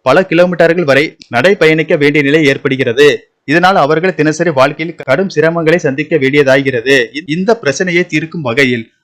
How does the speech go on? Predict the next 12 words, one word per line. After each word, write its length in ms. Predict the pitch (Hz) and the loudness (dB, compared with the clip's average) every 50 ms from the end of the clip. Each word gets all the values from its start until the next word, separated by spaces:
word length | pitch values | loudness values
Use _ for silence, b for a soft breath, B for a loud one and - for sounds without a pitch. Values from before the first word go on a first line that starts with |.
| _ | _
தமிழக 440 | _ 131 127 143 156 185 196 202 180 | _ -4 -2 0 0 0 2 4 4
அரசு 280 | 151 139 143 135 170 156 | 4 2 2 -2 -6 -8
புதிய 340 | - - 170 175 196 208 180 | -6 -8 -6 0 0 0 0
முன்னேற்ற 400 | 160 147 156 156 151 - 175 151 | 0 -2 -2 -2 0 0 -2 -2
முயற்சியாக 760 | 135 131 139 151 151 - 147 139 123 120 117 120 120 120 117 - _ _ _ _ | 2 2 2 2 2 0 -2 -2 -2 0 -2 -2 -4 -4 -4 -8 _ _ _ _
இல்லம் 420 | 147 170 190 202 214 220 208 175 | -4 -2 0 2 2 2 0 0
தேடி 260 | - 156 156 165 170 | 0 0 2 2 2
ரேஷன் 300 | 151 139 139 139 165 165 | 2 2 0 0 0 -2
என்ற 240 | 156 139 131 156 165 | -2 -2 -2 -2 -2
திட்டத்தை 440 | 156 147 - - 135 135 160 165 - | -2 -2 -4 -6 -4 -2 -2 -2 -2
அறிமுகப்படுத்தி 680 | - 123 135 147 165 170 175 165 143 143 147 143 170 | -4 -6 -6 -6 -6 -4 -4 -4 -4 -6 -8 -10 -10
உள்ளது. 600 | 160 127 113 110 110 131 147 147 143 123 110 _ | -12 -10 -12 -12 -4 0 2 2 2 0 -6 _